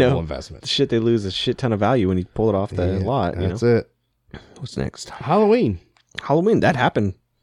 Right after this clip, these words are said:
Speaker 1: since we were last on. What the fuck? We were, we recorded September sometime?
Speaker 2: Something like that, yeah.
Speaker 1: So we s-, missed all of October. So,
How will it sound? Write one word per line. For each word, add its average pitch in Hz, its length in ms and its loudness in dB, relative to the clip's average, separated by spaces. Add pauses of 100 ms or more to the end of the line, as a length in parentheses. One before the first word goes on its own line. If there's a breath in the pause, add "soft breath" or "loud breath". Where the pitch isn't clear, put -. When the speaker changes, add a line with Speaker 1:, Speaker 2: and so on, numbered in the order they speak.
(160)
Speaker 1:
since - 280 -8
we 92 100 -2
were 87 100 -2
last 76 240 -6
on. 78 160 -4 (380 soft breath)
What 190 100 -8
the 233 80 -8
fuck? - 240 -4
We 156 100 -2
were, 131 320 0 (600)
we 123 80 -8
recorded 107 400 0 (480)
September 143 1200 -6 (420)
sometime? 147 460 -8
Speaker 2:
Something 101 300 -4
like 107 120 -2
that, 113 220 -2
yeah. 120 300 0 (420 loud breath)
Speaker 1:
So - 140 -6
we 92 100 0
s-, - 220 -10 (200)
missed 101 240 0
all 98 160 0
of 95 180 -6 (200)
October. 85 720 -4
So, 87 340 -8